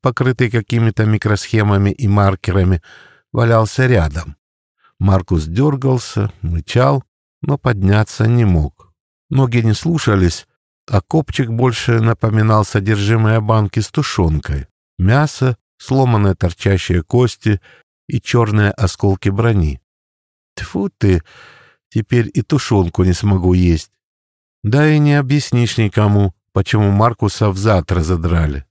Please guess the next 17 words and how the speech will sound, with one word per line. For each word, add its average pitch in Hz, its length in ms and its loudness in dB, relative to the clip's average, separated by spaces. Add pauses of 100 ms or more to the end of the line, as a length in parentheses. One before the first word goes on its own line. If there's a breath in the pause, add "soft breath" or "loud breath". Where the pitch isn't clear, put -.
(400)
Вот 131 300 -2
Дуглас-то 104 600 0
удивится. 113 840 -2 (480)
Но 131 160 2
есть 151 240 2
шанс, 160 600 -2
что - 340 -4
на 123 100 2
меня 127 320 2
сразу 117 400 0
не 123 140 0
подумают. 87 720 0 (480 soft breath)
Шлем 147 380 -2
без 92 180 -4
камер, 117 540 2 (140)
а 110 120 -4
чтобы 123 460 0